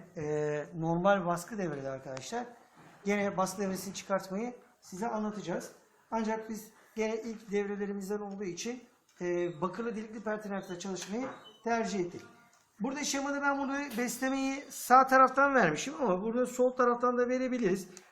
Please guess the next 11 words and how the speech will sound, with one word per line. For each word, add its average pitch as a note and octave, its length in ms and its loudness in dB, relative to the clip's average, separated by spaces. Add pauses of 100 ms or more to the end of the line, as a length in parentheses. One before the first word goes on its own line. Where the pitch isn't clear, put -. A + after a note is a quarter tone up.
(140)
Bunun B3 120 2
için B3 140 -4
şunu C#4 240 -2
yapmayı F3+ 420 2
planlıyorum. D3+ 640 -2 (560)
Buradan A#3+ 480 4 (220)
şu - 180 -10
şekilde A#3 640 4 (840)
geçirip A3 400 2 (800)
şuradan F#3+ 600 0 (920)
şöyle F#3 600 0